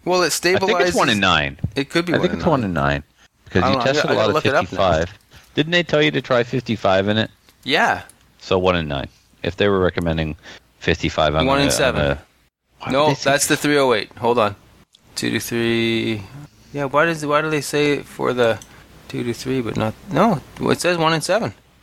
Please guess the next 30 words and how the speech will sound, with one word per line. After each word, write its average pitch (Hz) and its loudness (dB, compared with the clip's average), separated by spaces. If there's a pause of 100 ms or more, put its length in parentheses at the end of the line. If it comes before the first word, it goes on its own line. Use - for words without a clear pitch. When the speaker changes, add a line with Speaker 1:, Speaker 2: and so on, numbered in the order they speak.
(420)
Speaker 2:
Hmm. 92 -4 (640)
Speaker 1:
So, 139 0
th-, 135 0
I 131 2
mean, 135 2
that 131 0
makes 123 0
sense 131 2
Speaker 2:
That's, 147 0
Speaker 1:
why 117 2
it 113 -2
stabilized 110 0
Speaker 2:
yep. - -14
Speaker 1:
the, 95 2
Speaker 2:
The 87 2
seventy-seven 80 0
Speaker 1:
the - -6
Speaker 2:
grain. 82 0
Speaker 1:
seventy-seven 110 -2 (160)
as, 104 -4 (220)
as 107 -6
well 98 4
as 92 -2
it 92 -8
did, 127 0
but 104 0
Speaker 2:
So - 0
all 123 0
this 131 -2
reloading. 104 2